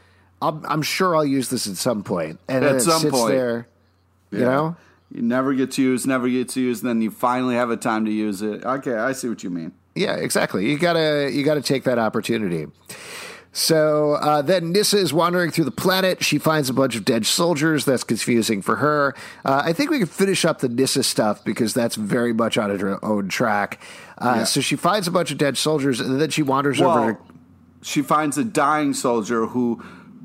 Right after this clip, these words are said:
Speaker 2: Keeley points to the, to the sky.
Speaker 1: Yes. And the soldier, it was hard to tell if he was horribly burned or he was red.
Speaker 2: Mm-hmm.
Speaker 1: Like a red
Speaker 2: From the
Speaker 1: skinned
Speaker 2: sun.
Speaker 1: alien. Uh,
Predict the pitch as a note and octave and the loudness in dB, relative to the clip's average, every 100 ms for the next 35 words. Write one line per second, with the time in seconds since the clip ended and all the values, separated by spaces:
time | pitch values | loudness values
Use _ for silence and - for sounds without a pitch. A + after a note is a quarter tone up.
0 | - - - F#3+ F#3 E3 C3+ A#2+ - C#3 | -12 -4 0 2 4 4 4 2 0 2
1 | C3+ C3 - - C3 G#2+ A#2 F#2+ F#2+ C3 | 2 2 -2 0 -2 2 2 0 0 -2
2 | G#2+ G#2+ - D3 C3 B2+ F#2+ F2 - - | 0 0 0 2 2 2 -2 -6 -12 -20
3 | - - - - - B2+ B2+ G2 - - | -20 -20 -20 -20 -12 -2 -2 -2 -6 -8
4 | - - - D#3 E3 - - B3 A#3 A3 | -18 -20 -4 0 0 0 0 0 2 2
5 | G3+ E3 E3 E3 - A3 A3+ G3 F#3 E3+ | 2 2 0 0 0 0 -2 0 2 2
6 | D3 C#3 - D3 D#3 D3 C3 C3 C3 B2+ | 2 0 0 0 0 0 0 0 0 0
7 | A#2+ G2+ A#2 G#2 F#2 F2+ F#2+ G#2 C#3 F3+ | -2 0 0 0 -2 -4 -2 0 -2 -6
8 | - _ _ _ _ _ - F#2+ G2+ G2+ | -6 _ _ _ _ _ -6 -4 -2 -4
9 | - _ - A#2 A#2+ A2+ B2 B2 G#2+ G2+ | -10 _ -6 -2 -2 0 2 4 2 2
10 | - A2 A2+ B2 C3+ - - - - - | 2 4 2 0 -6 -10 -20 -20 -20 -16
11 | - B2+ B2 A#2+ A2 | -2 2 4 2 2